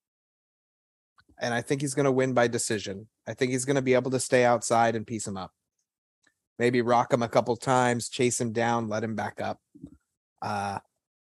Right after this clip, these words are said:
but if Sean sees an opportunity to go for the back, I would like to see Sean actually get a submission.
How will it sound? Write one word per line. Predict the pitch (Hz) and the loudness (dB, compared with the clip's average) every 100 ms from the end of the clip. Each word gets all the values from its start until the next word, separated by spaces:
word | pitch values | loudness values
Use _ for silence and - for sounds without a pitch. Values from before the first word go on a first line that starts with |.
| _ _ _ _ _ _ - | _ _ _ _ _ _ 2
but | 151 | 4
if | 143 | 6
Sean | 151 143 | 4 4
sees | 139 143 | 2 0
an | 139 | 4
opportunity | 127 131 135 131 | 2 2 -2 0
to | |
go | 127 127 | 2 2
for | 135 | 4
the | 123 | 2
back, | 131 170 226 - | 4 4 2 -4
I | 113 131 | 0 2
would | 143 | 2
like | 113 | -2
to | - | -4
see | - 127 | -6 -4
Sean | - 135 135 | 0 0 0
actually | 127 143 | -2 -2
get | 131 143 | 0 0
a | |
submission. | - 143 160 - 101 | -2 -4 -4 -2 -6